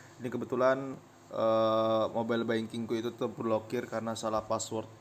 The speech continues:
tiga kali. Buat kalian yang senasib sama gue, yuk mari kita, eh,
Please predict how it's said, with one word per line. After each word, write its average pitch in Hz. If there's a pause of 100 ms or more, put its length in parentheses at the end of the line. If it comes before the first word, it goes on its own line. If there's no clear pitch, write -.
(400)
tiga 113
kali. 110 (320)
Buat 107
kalian 113
yang 117
senasib 110
sama 110
gue, 113 (560)
yuk 117 (160)
mari 110
kita, 107 (880)
eh, 104